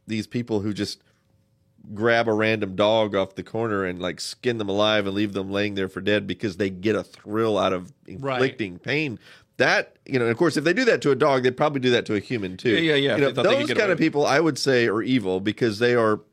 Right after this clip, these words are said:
Speaker 1: purposely enjoying the inflicting of suffering on another, another person. <laughs> So that, that's what I would classify as evil.
Speaker 2: Yeah, that's different than, like, going out and hunting a deer for survival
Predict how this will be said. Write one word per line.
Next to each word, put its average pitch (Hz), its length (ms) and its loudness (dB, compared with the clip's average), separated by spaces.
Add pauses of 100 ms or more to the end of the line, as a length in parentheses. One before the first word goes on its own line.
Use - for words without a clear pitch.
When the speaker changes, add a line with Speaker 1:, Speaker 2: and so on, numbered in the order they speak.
Speaker 1:
purposely 104 840 -4
enjoying 117 720 -2
the 110 220 -8
inflicting 107 640 -6
of 90 320 -4
suffering 104 500 -6
on 95 600 -4
another, 95 400 -6 (340)
another 92 240 -8
person. 92 500 -10 (460)
<laughs> - 80 -6 (280)
So - 220 -4
that, 139 220 2
that's 180 220 0
what 131 80 0
I 123 140 2
would 101 120 -2
classify 85 440 -8
as 76 180 -12
evil. - 340 -12 (440)
Speaker 2:
Yeah, 123 220 -6
that's 165 260 -4
different 190 360 -4
than, 147 220 -4
like, 127 440 -8 (760)
going 156 260 -2
out 147 320 -2
and 131 100 -16
hunting 139 400 -10
a 131 160 -10
deer 131 460 -8
for 120 180 -18
survival 113 720 -8